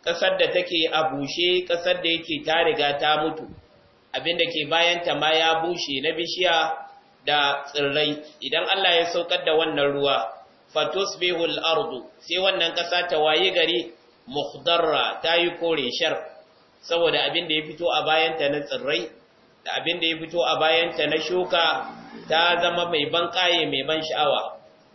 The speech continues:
Duk wanda ya gani zai sha'awar wannan ƙasa da wannan waje. Bayan kuma a da baya ta ƙeƙashe,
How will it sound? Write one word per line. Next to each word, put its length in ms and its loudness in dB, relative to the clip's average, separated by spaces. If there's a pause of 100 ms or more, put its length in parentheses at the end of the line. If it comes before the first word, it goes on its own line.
(120)
Duk 120 -4
wanda 260 2
ya 160 2
gani 380 -2 (240)
zai 180 0
sha'awar 580 0 (520)
wannan 400 0
ƙasa 320 0
da 80 2
wannan 340 -2
waje. 300 -4 (580)
Bayan 300 2
kuma 260 -2
a 60 0
da 220 2
baya 260 2
ta 80 0 (100)
ƙeƙashe, 540 -4